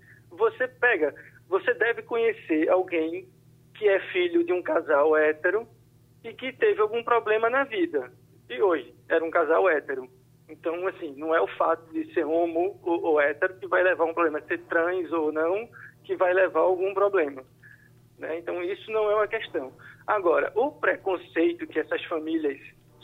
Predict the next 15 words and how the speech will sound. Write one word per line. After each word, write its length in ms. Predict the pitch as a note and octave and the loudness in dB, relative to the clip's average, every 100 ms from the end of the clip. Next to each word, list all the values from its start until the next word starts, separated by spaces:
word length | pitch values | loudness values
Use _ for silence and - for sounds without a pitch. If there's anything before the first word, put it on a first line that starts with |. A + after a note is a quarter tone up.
| - - | -10 -2
sofrem, 500 | E3 G#3+ - E3 C3+ - - - - _ - | 2 2 0 -6 -6 -12 -20 -20 -20 _ -2
elas 260 | F3 F3+ - - | 0 0 -4 -6
podem 380 | F#3+ A3+ C#4+ D#4+ | 0 2 2 -2
ter, 300 | - A3+ C4 - | -2 -2 -2 -8
sim, 300 | B3 A#3 D4 - - _ _ _ | -10 -10 -12 -20 -20 _ _ _
né, 240 | F#3+ G3+ A#3+ - - | -2 0 -2 -6 -6
prejuízo 580 | G#3+ G3 A3 F3+ G3+ A3+ | 0 0 0 -2 -2 -8
pro, 260 | A#3+ B3 B3 | -2 -2 0
pras 280 | A#3+ B3+ - | 0 0 0
crianças. 680 | C4+ C4+ G#3 D3 - - - - | -2 0 0 -4 -10 -16 -14 -12
Isso 360 | F#3+ G3 G#3+ F#3+ | -10 -10 -8 0
vai 180 | G3+ G3 | 0 0
ser 220 | F#3 F3 - | -2 -2 -2
tão 340 | A3+ C#4+ F4 - | -2 -2 -4 -2
ou 340 | A3 A#3 | 0 2